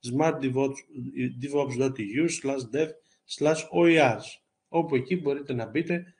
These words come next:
και να τα κατεβάσετε, να μελετήσετε, ό,τι τέλος πάντων θυμείτε. Το, ένα από τα τελευταία παραδοτέα αυτού του έργου, το οποίο το κάναμε release τον προηγούμενο μήνα, στις δώδεκα Οκτωβρίου,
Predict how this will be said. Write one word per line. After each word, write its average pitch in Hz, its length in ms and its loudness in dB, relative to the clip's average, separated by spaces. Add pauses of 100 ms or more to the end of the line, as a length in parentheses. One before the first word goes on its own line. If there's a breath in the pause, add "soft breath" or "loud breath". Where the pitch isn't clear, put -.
(160 soft breath)
και 151 140 2
να 143 140 -2
τα 135 100 0
κατεβάσετε, 135 720 0
να 127 340 -2
μελετήσετε, 117 600 -4
ό,τι 131 320 -4
τέλος 117 300 -6
πάντων 120 480 -6 (200)
θυμείτε. 110 340 -10 (1200 soft breath)
Το, 156 360 6 (140)
ένα 226 280 8
από 226 120 2
τα 214 100 0
τελευταία 165 880 6 (120)
παραδοτέα 147 720 2
αυτού 135 220 -6
του 127 120 -6
έργου, 123 420 -2
το 143 100 0
οποίο 151 340 0
το 139 120 -2
κάναμε 151 460 0
release 131 600 -2 (440)
τον 143 160 -2
προηγούμενο 139 560 4
μήνα, 139 300 2
στις - 260 -8
δώδεκα 143 300 2
Οκτωβρίου, 127 800 -2